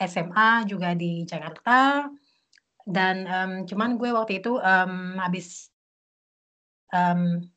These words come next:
kuliah langsung cabut ke, ke Cina, terus gue lanjut, eh, kuliah di Cina. Cuman, eh,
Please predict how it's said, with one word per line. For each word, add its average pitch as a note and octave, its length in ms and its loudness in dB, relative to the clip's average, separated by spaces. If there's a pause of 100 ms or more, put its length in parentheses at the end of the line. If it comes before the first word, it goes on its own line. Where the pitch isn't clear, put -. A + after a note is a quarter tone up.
(140)
kuliah F#3+ 380 0
langsung F#3+ 320 -4
cabut F3 320 -2
ke, E3+ 320 -2
ke F3 100 -12
Cina, E3+ 320 -4
terus F#3 220 -8
gue G3 160 -2
lanjut, F3 320 0 (240)
eh, E3+ 180 0
kuliah F3 300 -2
di E3+ 100 -2
Cina. E3 240 -6 (600)
Cuman, G#3 400 4
eh, F#3+ 140 2